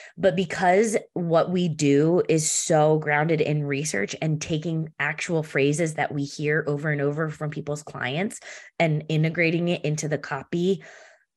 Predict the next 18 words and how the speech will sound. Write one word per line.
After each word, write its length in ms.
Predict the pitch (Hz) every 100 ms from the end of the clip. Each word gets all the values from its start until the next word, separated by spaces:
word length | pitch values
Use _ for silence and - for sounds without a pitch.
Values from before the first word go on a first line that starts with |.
| _
because 260 | 185 175 196
we 120 | 190
want 300 | 165 170 190
them 140 | 175 165
to 60 |
get 180 | 170 165
more 240 | 156 151 156
of 100 | 143
those 180 | 139
favorite 280 | 147 131 123
clients. 580 | - 110 - - - - _ _ _
So 680 | - - 175 156 143 143 - _ _
e-, 160 | 170 165
again, 340 | 175 170 135 147
I 60 |
think 180 | 156 160
everybody's 420 | 151 160 156 156
special, 500 | - 143 - 113 143